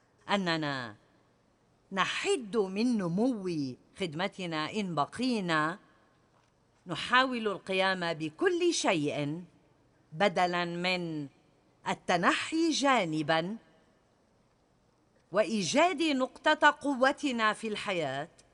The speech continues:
والقيام بالأشياء التي أبرع فيها بدلا من القيام بأشياء أستطيع القيام بها، لكن لست مضطرة لذلك لأنها تستنزف طاقتي للأشياء التي علي حقا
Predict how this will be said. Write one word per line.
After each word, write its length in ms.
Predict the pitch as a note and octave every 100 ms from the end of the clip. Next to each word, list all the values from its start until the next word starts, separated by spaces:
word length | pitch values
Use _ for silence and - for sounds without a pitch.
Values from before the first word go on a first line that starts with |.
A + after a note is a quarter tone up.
| _ _ _ _ _ _ _ _
والقيام 920 | F3 A3 A3 B3+ B3+ D#4 F4 E4 E4 A3+
بالأشياء 840 | D4+ A#3 C4+ - C#4 B3 A#3 A3+
التي 460 | G#3 G#3 - G3+ -
أبرع 600 | D4+ A#3+ F4+ E4 E4 D4+
فيها 680 | - D4+ G3 A#2+ C3+ D3+ - _ _ _ _ _ -
بدلا 440 | B3+ A#3+ C4 B3
من 260 | A#3+ G#3+ G#3
القيام 520 | F#3+ - G#3+ G#3+ A3
بأشياء 880 | G3+ F#3+ F3 - A3 G3+ F3+ G3+ E3+
أستطيع 500 | F#3 G3 F3 G3+ F3
القيام 500 | E3 G3 A#3+ E4 C4+
بها، 420 | F#3+ D#3+ C3 B2 -
لكن 300 | C4 A3+ G#3
لست 280 | A3 - A3+
مضطرة 540 | F#3+ D#3+ A#3 A#3 G#3
لذلك 600 | F#3 F3+ F#3 F3+ F3 E3 -
لأنها 540 | G3 F#3+ G#3 F#3+ G3
تستنزف 760 | G3 G3 - A3+ B3+ D4 D4+ C#4+
طاقتي 760 | D4 B3+ - G#3 G3+ G#3+ G#3 G#3+
للأشياء 680 | A3+ G3 G3 - A#3 F#3+
التي 300 | G#3 G3 G3 G3+
علي 360 | G#3+ G#3 F3
حقا 600 | D#3 - G#3+ - F3 E3+